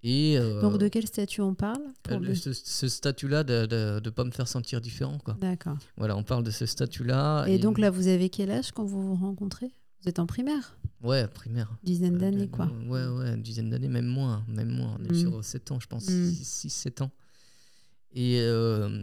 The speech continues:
Speaker 1: aujourd'hui, bah, quand j'en ai discuté avec toi, euh,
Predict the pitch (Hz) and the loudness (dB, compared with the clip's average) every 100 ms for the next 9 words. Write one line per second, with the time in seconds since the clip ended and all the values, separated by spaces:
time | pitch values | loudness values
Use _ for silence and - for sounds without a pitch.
0 | - 120 123 135 151 156 117 107 135 143 | -6 -4 -2 -2 -2 -4 -2 0 2 2
1 | 151 127 - - - 110 110 - 143 180 | 2 0 -2 -4 -2 0 -2 -2 0 2
2 | 165 120 101 - | 2 0 0 -4